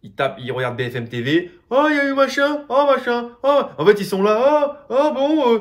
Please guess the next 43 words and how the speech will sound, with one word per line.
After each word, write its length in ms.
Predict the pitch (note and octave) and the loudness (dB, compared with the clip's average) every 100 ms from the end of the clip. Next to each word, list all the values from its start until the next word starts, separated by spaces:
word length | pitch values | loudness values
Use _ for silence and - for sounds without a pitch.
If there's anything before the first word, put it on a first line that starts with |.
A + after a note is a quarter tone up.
| A3+ | -2
c'est 160 | - G#3 | -6 2
passé 240 | A#3+ A#3+ | 2 0
ça. 360 | - C4 D#4 D4+ | 0 4 6 4
Bon. » 400 | A3+ C#4+ C#4+ E3+ - - | 2 -2 0 -2 -4 0
T'as 80 | C#3+ | 0
beau 180 | C4 | 2
lui 80 | D4 | 0
expliquer 460 | A3+ - A3 A3+ A3 | -2 -4 -6 -4 -2
par 200 | E3 E3 | 0 0
A 140 | F#3 | -2
plus 180 | F#3 E3+ | -2 -4
B 160 | E3 F#3+ | 0 -2
qu'il 120 | D3+ | -2
s'est 140 | D3 | -6
passé 260 | C3+ C#3 D3 | -2 -2 -2
autre 160 | C#3+ | -2
chose. « 240 | B3 D4 - - - | -2 -4 -4 -12 -2
Ah 140 | D#4 | 0
non, 240 | C4 D4+ F4 | 2 4 4
mais 140 | D4 | 2
t'as 160 | C4+ C4+ | 2 2
vu, 260 | B3+ F4 | 6 6
euh, 160 | F4+ D#4 | 6 4
ils 120 | C#4 | 2
ont 100 | C#4 | -2
dit 140 | A#3+ B3+ | -4 0
ça, 340 | C#4+ E4+ F#4 | 4 4 4
donc 240 | C#4+ C#4+ | 0 -2
machin. » 300 | C4+ A#3+ E3 - - - | -2 -2 -4 -10 -20 -10
Voilà, 180 | C3+ A#2+ | -4 -2
le, 160 | A#2 C3+ | -2 -4
le, 160 | C#3+ C#3 | -4 -2
le 100 | D#3+ | -2
français 420 | F3+ F3+ A3 G#3 | -2 -4 -2 -4
est 60 | |
con. 220 | G3+ D3 - _ - | -4 -8 -10 _ -14
Il 100 | C3+ | -12
croit 300 | - G#3 A3+ | -2 0 0
tout 160 | A3 | -2
ce 80 | G3 | -8
qu'on 100 | F#3 | -6
lui 120 | E3+ | -6
dit. 240 | C#3 A#2+ | -6 -8